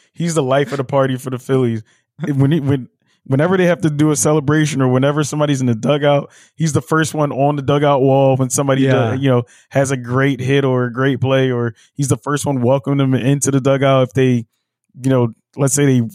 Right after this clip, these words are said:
Speaker 1: went from first to home or something like that. He's the first one at the dugout, like, "Yeah, like, let's go." Like, Stubbs is ready, man. I love him, bro. I love, I,
Speaker 2: Yeah.
Speaker 1: the Phillies is, this Phillies team is such a
Speaker 2: They're a
Speaker 1: likable
Speaker 2: lovable
Speaker 1: team.
Speaker 2: team. Yeah, no
Speaker 1: Yeah.
Speaker 2: doubt about it.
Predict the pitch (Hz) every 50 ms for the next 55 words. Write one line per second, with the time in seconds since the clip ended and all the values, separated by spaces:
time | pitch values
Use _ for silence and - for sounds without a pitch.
0 | _ - 135 131 135 139 - - 139 131 - - 139 143 127 - - 123 123 135
1 | 139 135 131 127 123 120 - 127 - - 127 123 123 120 - 123 123 120 113 -
2 | _ _ _ _ _ - 127 120 127 - 139 147 135 - 139 139 135 131 98 127
3 | 127 139 139 135 131 131 131 127 156 175 180 175 170 165 156 147 147 123 147 160
4 | 156 - - 160 - 135 139 127 - - - 160 220 262 247 190 165 143 117 120
5 | 131 156 143 127 117 123 131 135 175 160 139 139 139 123 123 120 113 110 117 123
6 | 127 135 147 _ _ _ _ _ _ - 147 156 143 143 147 147 - 135 165 180
7 | - 143 127 127 123 117 165 151 - 226 285 285 214 233 220 - - - 156 233
8 | 277 - - - 190 185 180 - - 160 151 139 131 - - 147 151 - - -
9 | 147 139 127 127 120 - 208 180 160 151 160 160 - 156 156 - 147 143 143 143
10 | 147 147 143 139 131 120 107 - - - 131 139 175 202 208 214 214 196 170 131
11 | 135 131 123 120 98 123 117 117 110 107 101 107 -